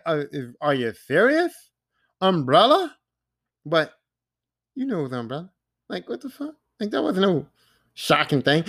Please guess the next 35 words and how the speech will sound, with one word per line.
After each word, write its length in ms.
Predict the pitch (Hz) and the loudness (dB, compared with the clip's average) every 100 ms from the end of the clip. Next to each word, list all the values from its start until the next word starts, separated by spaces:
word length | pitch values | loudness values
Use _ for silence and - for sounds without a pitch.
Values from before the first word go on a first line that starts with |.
| 226 | -2
And 120 | - | 4
I'm 240 | 226 302 262 | 4 6 8
on 160 | 233 | 6
Fa-, 340 | 208 208 208 - | 6 6 4 4
um, 200 | 196 175 | 2 2
Facebook, 680 | - 196 165 170 208 208 - - - | 4 2 2 6 6 6 -6 -16 -2
and 120 | 208 | 2
I'm 180 | 254 247 | 6 6
on 300 | 226 175 139 | 6 4 2
YouTube 560 | 131 208 202 208 202 | 2 0 2 2 2
and 80 | 196 | 2
all 120 | 190 | 2
this, 120 | 190 | 2
and 100 | 175 | 0
everybody 400 | 190 220 214 214 | 2 2 4 2
was 180 | 196 185 | 2 -2
shocked 320 | - 196 233 | 0 0 0
by 140 | 165 165 | -2 -2
seeing 240 | - 185 | -2 -2
that 160 | 170 165 | 0 0
umbrella 420 | 165 156 165 156 | 0 2 2 2
symbol 220 | 165 156 | -2 0
there. 200 | 160 151 | 4 4
"Oh, 340 | 151 220 233 214 | 6 6 8 6
I 100 | 190 | 4
saw 220 | - 233 | 2 2
the 160 | 226 208 | 2 2
umbrella 320 | 214 226 220 | 2 2 2
symbol 280 | 214 226 208 | -2 -2 -2
in 60 | |
Resident 300 | 202 202 208 | 0 0 0
Evil 160 | 220 220 | 0 4
eight." 120 | 220 | 4
Like, 240 | 202 196 147 | 4 0 0
yeah. 300 | 180 202 226 | 0 0 0